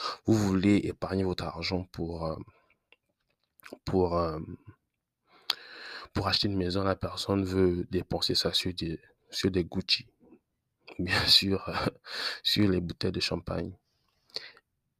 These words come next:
Et lorsque vous sentez qu'il y a un disconnect, c'est que vous avez fait une erreur. Vous, vous avez pris un ami de circonstance pour voyager avec lui. Et si vous prenez un ami des circonstances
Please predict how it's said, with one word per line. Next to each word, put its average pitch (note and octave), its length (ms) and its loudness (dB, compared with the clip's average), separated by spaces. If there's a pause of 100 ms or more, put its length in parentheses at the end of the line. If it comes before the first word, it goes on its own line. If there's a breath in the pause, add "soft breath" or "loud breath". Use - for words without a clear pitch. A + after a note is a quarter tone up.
(240)
Et G#2+ 180 4
lorsque B2+ 400 6
vous G#2 220 2
sentez G2+ 500 4
qu'il F#2 260 0
y F2+ 100 2
a D#2+ 200 -4
un G#2 120 2
disconnect, - 840 2 (640)
c'est - 200 -2
que - 100 -14
vous G2 140 2
avez F2+ 120 4
fait G2 200 2
une F2+ 120 0
erreur. E2+ 200 0
Vous, G2 180 -2 (200)
vous G2+ 100 4
avez F2+ 200 4
pris G2+ 260 2
un G2 100 0
ami F#2+ 200 2
de F#2 80 2
circonstance - 1080 0 (2250)
pour G2+ 120 4
voyager F2 400 2
avec E2+ 320 -6
lui. - 120 -18 (1900)
Et G2+ 160 8
si - 160 2
vous B2 100 6
prenez G#2 300 0
un G#2+ 100 2
ami F#2+ 200 2
des F#2 120 2
circonstances - 920 0